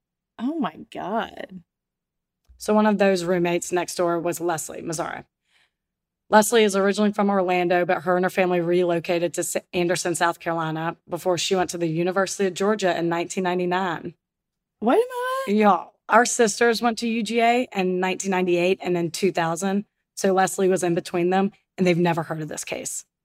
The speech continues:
Speaker 2: I texted them.
Speaker 1: Ooh.
Speaker 2: Yeah, I texted them, like,
Speaker 1: They
Speaker 2: "What do y'all know?" And I, I told them not to Google it. They said
Speaker 1: <gasps>
Speaker 2: they were doing everything in their power not to Google it.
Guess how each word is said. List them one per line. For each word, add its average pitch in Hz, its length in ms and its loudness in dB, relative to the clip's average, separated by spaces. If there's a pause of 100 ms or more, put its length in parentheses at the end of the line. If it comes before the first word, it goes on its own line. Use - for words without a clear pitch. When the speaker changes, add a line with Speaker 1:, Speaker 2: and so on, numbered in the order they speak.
(380)
Speaker 2:
I - 80 -4
texted 247 400 4
them. 170 200 6
Speaker 1:
Ooh. 185 140 -8 (200)
Speaker 2:
Yeah, 180 200 -2 (180)
I - 60 -8
texted 170 260 -2
them, 165 200 -2
like, 160 80 -2
Speaker 1:
They 240 220 6
Speaker 2:
"What 185 180 0
do 190 60 4
y'all 190 180 4
know?" 170 360 -4 (380)
And 170 160 -4
I, - 200 -6
I - 40 -10
told 170 220 -4
them 160 240 0
not 170 260 -2
to 165 80 -6
Google 165 320 -6
it. - 140 -10 (500)
They 165 160 -6
said 156 300 -4
Speaker 1:
<gasps> - 80 -12
Speaker 2:
they 170 140 -2
were 156 80 -6
doing 165 260 -4
everything 165 380 -4
in 156 80 -4
their 156 100 -8
power 156 260 -6
not 151 240 -10
to - 60 -14
Google 185 300 -12
it. - 120 -8